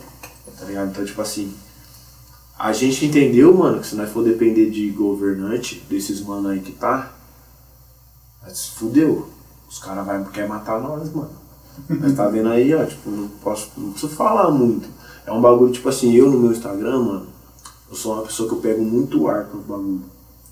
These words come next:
E eu fico mal, eu fico doente, tá ligado, mano? Ó, tá ligado? Eu tenho várias falhas na cabeça de estresse, pai. Porque eu, eu absorvo muitos bagulho pra mim.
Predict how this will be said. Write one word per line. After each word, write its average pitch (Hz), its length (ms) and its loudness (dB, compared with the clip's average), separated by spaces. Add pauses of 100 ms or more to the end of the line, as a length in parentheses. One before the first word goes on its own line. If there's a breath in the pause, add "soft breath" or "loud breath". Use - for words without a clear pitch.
(460 soft breath)
E 104 40 -10
eu 101 80 -6
fico - 240 -6
mal, 98 460 -4 (180)
eu - 60 -20
fico - 180 -20
doente, 101 720 -2 (180)
tá - 60 -20
ligado, 104 320 -4
mano? 98 280 -8
Ó, - 1500 -20
tá 95 80 -12
ligado? 113 240 0
Eu 107 100 4
tenho 104 140 -2
várias 107 300 4
falhas 123 280 2
na 123 60 -4
cabeça 120 500 0
de 117 100 -8
estresse, - 500 -6
pai. - 200 -14 (200)
Porque 113 260 -8
eu, 113 260 -2
eu 113 220 2
absorvo 123 580 0
muitos 147 380 2
bagulho 120 400 2
pra 104 180 -12
mim. 95 140 -14